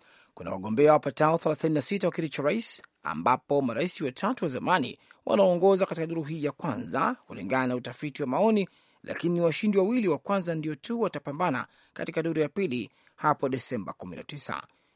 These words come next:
Idi Ligongo anayo maelezo zaidi kutoka chumba chetu cha habari.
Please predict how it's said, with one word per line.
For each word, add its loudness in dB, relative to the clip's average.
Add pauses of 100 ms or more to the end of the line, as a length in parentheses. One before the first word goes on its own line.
(120)
Idi 4
Ligongo 6 (340)
anayo 2
maelezo 4
zaidi 4
kutoka -2
chumba -8
chetu -6
cha -8
habari. -10